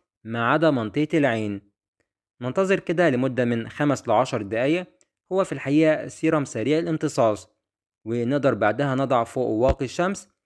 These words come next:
أو أي نوع من الأنواع التلاتة لكريمات هيالورون فيلر،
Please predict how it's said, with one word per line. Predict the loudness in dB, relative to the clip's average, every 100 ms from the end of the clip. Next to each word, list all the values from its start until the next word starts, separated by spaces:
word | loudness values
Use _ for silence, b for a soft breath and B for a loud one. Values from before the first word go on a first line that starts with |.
| _ _ -4
أو | -2 0
أي | 2 2
نوع | 2 2
من | 0 -2
الأنواع | -4 -4 0 0 0
التلاتة | -4 -6 -2 0 0 -4 -4 _ _ -12
لكريمات | -8 -2 -2 0 0 -2
هيالورون | -4 0 2 2 0
فيلر، | 0 0 0